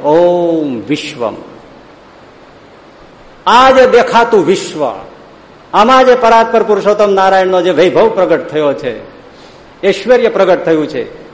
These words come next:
ગતસ્મય એવા નારાયણનું જે વિસ્મય પ્રગટ થયું છે, એવા વિશ્વ સ્વરૂપ નારાયણને ભીષ્મ દાદા કે હું પ્રણામ કરું છું. આ પેલું દેખાતા જગતને નારાયણ સ્વરૂપ છે. શું બીજા ઘણા મૂકી શકાતા નામ?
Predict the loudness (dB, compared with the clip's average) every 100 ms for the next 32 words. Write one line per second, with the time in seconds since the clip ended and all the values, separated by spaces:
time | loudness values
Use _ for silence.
0 | -6 -2 2 2 2 2 2 4 2 2
1 | 2 2 2 0 0 0 0 -2 0 0
2 | 2 0 0 0 -2 -2 -2 -6 -8 -10
3 | -20 -20 -2 2 4 4 4 2 0 0
4 | 0 2 2 2 0 0 2 4 4 2
5 | 0 -2 -4 -4 -4 -2 0 -2 -4 -6
6 | -8 -4 0 0 0 -4 -6 -8 -8 -10
7 | -12 -2 2 4 2 0 -4 -2 -6 -6
8 | -6 -4 -4 -4 -8 -12 -14 -20 -20 -20
9 | -20 -18 -8 -2 2 4 2 0 -4 -4
10 | -4 -6 -14 -18 -20 -20 -20 -20 -20 -20
11 | -20 -20 -20 -2 0 0 -4 -14 -14 -10
12 | -2 0 2 2 2 2 2 0 -2 0
13 | 0 0 -4 -6 -8